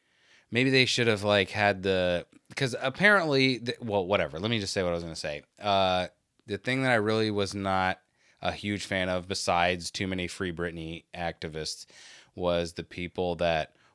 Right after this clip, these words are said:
were very, like, indignant now of how she had been treated then. And we're talking about, like, "This is ridiculous. People back then shouldn't have been treating Britney like that. This is terrible,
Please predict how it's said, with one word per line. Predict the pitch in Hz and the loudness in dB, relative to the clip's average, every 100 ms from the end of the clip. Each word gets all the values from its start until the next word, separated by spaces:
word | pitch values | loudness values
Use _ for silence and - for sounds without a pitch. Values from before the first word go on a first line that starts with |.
| _ | _
were | 87 | -6
very, | 85 95 90 90 | -2 0 0 0
like, | 85 82 - | -2 -2 -6
indignant | 92 87 80 85 85 92 90 - _ _ | -10 -10 -6 -6 -4 -6 -6 -10 _ _
now | 90 85 85 87 92 95 _ - | -2 0 2 0 -2 -6 _ -4
of | 87 82 | -4 -4
how | 85 85 87 | 0 2 2
she | 82 - 87 | 0 -6 -2
had | 87 82 | -2 -4
been | 85 82 | -8 -8
treated | - 87 82 78 | -6 -6 -6 -6
then. | 80 80 85 90 _ _ _ _ - | -6 -6 -6 -10 _ _ _ _ -10
And | 85 | -6
we're | 85 82 | -6 -4
talking | 85 82 90 85 | -2 -2 -4 -8
about, | 82 78 | -4 -4
like, | 78 78 | -4 -4
"This | 104 120 - | -4 -6 -10
is | 80 | -14
ridiculous. | 78 82 107 123 113 104 98 - _ - - - _ _ | -16 -4 -2 -2 -4 -8 -10 -20 _ -20 -20 -20 _ _
People | 156 160 135 131 | 0 0 -2 4
back | 127 127 - | 6 6 4
then | 123 120 120 | 2 2 2
shouldn't | - 180 180 147 | 2 4 4 2
have | |
been | 131 123 | -2 -2
treating | 135 131 123 113 | 0 2 2 0
Britney | 117 117 117 | 0 2 4
like | 113 110 | 4 2
that. | 117 113 110 104 | 4 4 4 0
This | 113 117 | -4 -4
is | 98 87 | -6 -10
terrible, | - 143 143 131 123 | -2 2 4 2 -2